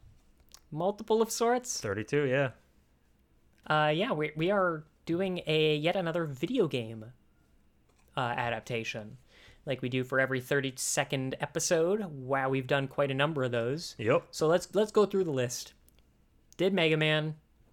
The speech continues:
Speaker 1: We got a Kirby. We found our asses a Mario Brethren.
Speaker 2: Sonic.
Speaker 1: No.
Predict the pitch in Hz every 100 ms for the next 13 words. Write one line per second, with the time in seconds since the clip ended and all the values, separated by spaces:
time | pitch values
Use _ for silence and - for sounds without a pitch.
0 | _ - 139 160 160 160 143 135 139 135
1 | - _ _ 156 156 196 196 196 196 196
2 | 196 160 165 170 175 175 175 170 165 165
3 | 190 220 151 131 123 123 123 131 143 151
4 | - - 120 120 170 - _ 143 127